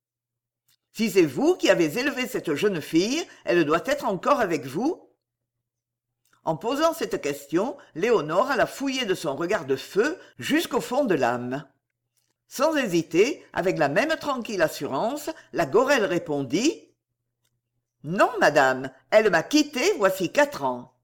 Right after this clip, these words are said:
Parce que vous la maltraitiez, » gronda Léonore, qui se fit menaçante. « C'est une indigne calomnie, »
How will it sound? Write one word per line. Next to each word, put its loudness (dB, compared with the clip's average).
Parce 2
que 2
vous 2
la 6
maltraitiez, » 0
gronda 0
Léonore, 2
qui -4
se 0
fit 0
menaçante. « -2
C'est 2
une 6
indigne 2
calomnie, » 0